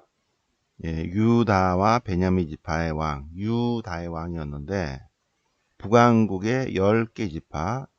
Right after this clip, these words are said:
열 개 지파가 헤브론에 있는 다윗에게 와서 "우리의 왕도 되어주시오." 그래서 오케이. 그래서 북왕국의 열 개 지파의 원로들은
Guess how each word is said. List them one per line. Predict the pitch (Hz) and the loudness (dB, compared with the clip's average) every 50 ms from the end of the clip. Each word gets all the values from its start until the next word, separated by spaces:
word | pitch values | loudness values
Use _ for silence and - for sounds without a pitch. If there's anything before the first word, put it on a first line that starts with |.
| _ _ _ - - | _ _ _ -12 -10
열 | 85 85 78 | -8 -8 -8
개 | - 87 82 | -10 -10 -10
지파가 | 73 71 - _ - 76 78 98 107 98 76 69 - _ _ _ _ _ _ _ _ _ _ - | -10 -12 -12 _ -10 -6 -4 -2 -2 -2 -2 -4 -10 _ _ _ _ _ _ _ _ _ _ -8
헤브론에 | 120 113 110 117 110 110 104 101 95 90 | -6 -4 -2 0 0 2 2 2 2 2
있는 | 87 87 95 113 123 120 | 0 0 0 0 -2 -4
다윗에게 | 117 92 82 82 85 78 - 85 82 | -4 -6 -6 -8 -8 -8 -8 -8 -8
와서 | 82 76 73 71 - - 110 107 95 80 73 85 - _ _ _ _ _ _ _ _ _ _ | -6 -8 -8 -8 -6 -4 -2 -2 -2 -2 -4 -8 -14 _ _ _ _ _ _ _ _ _ _
"우리의 | 101 104 107 110 117 117 113 113 | -4 0 2 4 6 6 6 6
왕도 | 104 101 90 87 90 90 92 120 143 143 | 6 4 2 2 0 0 0 0 -2 -2
되어주시오." | - 92 90 95 104 101 87 87 78 - - 85 85 82 80 80 76 71 69 69 69 | -2 0 0 2 2 0 0 -4 -8 -8 -6 -6 -4 -2 -2 -2 -2 -4 -6 -8 -12
그래서 | - 73 76 76 - - | -12 -12 -12 -10 -8 -4
오케이. | - 98 104 - - 98 90 82 73 69 64 87 - _ _ _ _ _ _ _ _ _ _ _ _ _ _ _ _ _ | -4 -4 -4 -6 -6 -4 -4 -4 -4 -4 -8 -10 -16 _ _ _ _ _ _ _ _ _ _ _ _ _ _ _ _ _
그래서 | - 78 87 80 80 - - 113 120 131 147 156 165 165 _ _ _ _ _ _ _ _ _ _ _ _ _ _ _ _ _ _ _ _ _ _ - | -8 -4 -4 -4 -4 -2 0 0 2 2 2 0 -4 -8 _ _ _ _ _ _ _ _ _ _ _ _ _ _ _ _ _ _ _ _ _ _ -6
북왕국의 | 101 110 120 117 _ _ - - - 92 92 95 95 87 87 80 87 101 110 123 123 127 - - | -2 -2 -2 -2 _ _ -6 -2 0 2 2 2 2 0 -2 -2 0 0 2 2 2 0 0 0
열 | 90 92 92 95 95 92 | 0 0 2 2 0 -2
개 | - 95 92 | -2 -4 -6
지파의 | 80 80 80 - - 90 87 87 87 | -4 -6 -8 -8 -6 -4 -4 -2 -2
원로들은 | 87 90 95 104 107 107 110 104 90 85 80 78 92 104 101 87 76 69 67 64 | 0 2 4 6 6 6 6 4 4 2 0 2 2 2 2 2 2 0 -2 -4